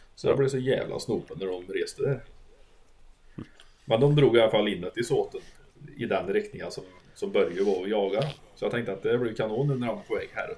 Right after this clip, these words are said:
så att han möter dem där då. Men... Eh...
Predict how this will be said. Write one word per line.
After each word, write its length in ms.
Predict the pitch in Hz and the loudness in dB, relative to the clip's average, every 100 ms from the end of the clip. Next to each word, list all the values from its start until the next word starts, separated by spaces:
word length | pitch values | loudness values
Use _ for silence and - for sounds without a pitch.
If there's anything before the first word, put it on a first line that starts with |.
| - | -12
så 120 | 95 | -10
att 80 | 101 | -6
han 180 | 95 98 | -4 -2
möter 260 | 95 - | -2 2
dem 160 | 156 156 | 2 2
där 100 | 143 | 0
då. 140 | 113 - - _ - - - - _ _ - 101 - - - - - - - _ _ _ - _ _ | 0 -4 -16 _ -20 -20 -20 -20 _ _ -20 -20 -20 -20 -20 -20 -20 -20 -20 _ _ _ -20 _ _
Men... 420 | - 117 110 113 | -2 0 0 0
Eh... 320 | 113 113 107 | 0 2 2